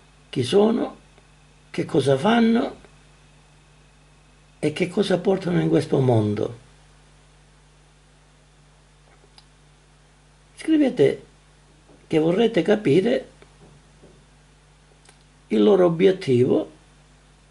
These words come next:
e che cosa stanno portando in questo mondo. E troverete la vostra risposta. Testimonianze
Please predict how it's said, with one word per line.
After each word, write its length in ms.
e 120
che 140
cosa 280
stanno 320
portando 440
in 100
questo 280
mondo. 540
E 120
troverete 800
la 160
vostra 340
risposta. 720
Testimonianze 1200